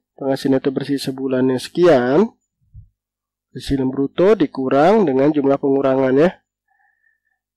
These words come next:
Oke, sekarang T H R setahunnya kita anggap dua puluh juta, satu bulan gaji,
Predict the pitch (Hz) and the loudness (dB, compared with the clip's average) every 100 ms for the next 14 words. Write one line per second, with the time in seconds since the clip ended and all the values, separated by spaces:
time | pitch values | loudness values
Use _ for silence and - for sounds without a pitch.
0 | _ - 131 - 160 208 254 - - 143 | _ -16 -14 0 2 4 4 0 -2 2
1 | 170 202 160 147 139 135 - 135 135 139 | 2 2 0 0 0 -2 0 0 4 4
2 | 165 208 170 131 131 156 180 139 131 131 | 4 4 0 -2 0 0 0 -4 -6 -6
3 | 131 156 - 123 123 170 190 143 143 131 | -6 -6 -6 -4 -2 -4 -4 -6 -6 -8
4 | 131 131 131 131 135 147 127 120 143 | -8 -6 -2 -2 0 -2 -2 -2 -2